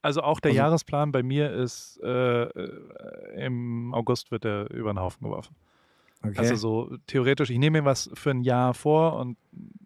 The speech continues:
Speaker 1: hoffe, dass ich's fünf Monate, sechs Monate hinkriege. Also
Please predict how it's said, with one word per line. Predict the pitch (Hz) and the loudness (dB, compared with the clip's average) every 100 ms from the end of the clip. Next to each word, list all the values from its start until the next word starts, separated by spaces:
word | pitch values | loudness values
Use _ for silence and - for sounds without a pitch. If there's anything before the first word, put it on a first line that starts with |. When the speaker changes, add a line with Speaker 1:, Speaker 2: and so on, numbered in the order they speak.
| - | -6
Speaker 1:
hoffe, | 127 131 127 | -2 0 0
dass | 113 | 0
ich's | 120 - | -4 -8
fünf | - 117 110 - | -6 -6 -6 -6
Monate, | 107 104 101 110 104 | -4 -4 -4 -4 -4
sechs | 107 - | -6 -4
Monate | 110 104 - 98 | -4 -2 -4 -4
hinkriege. | 104 - 104 101 | -4 -6 -6 -4
Also | - 110 | -2 0